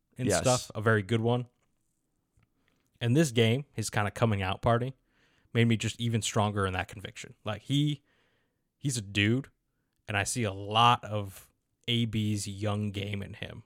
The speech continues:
Speaker 1: and I, I'm so excited for it.
Speaker 2: I am so happy. I'm so happy that you brought up Jaden Reed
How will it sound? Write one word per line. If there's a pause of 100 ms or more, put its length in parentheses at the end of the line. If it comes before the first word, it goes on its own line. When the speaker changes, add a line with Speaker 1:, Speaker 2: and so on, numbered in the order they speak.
(120)
Speaker 1:
and
I,
I'm
so
excited
for
it. (800)
Speaker 2:
I
am
so
happy. (180)
I'm
so
happy
that
you
brought
up
Jaden
Reed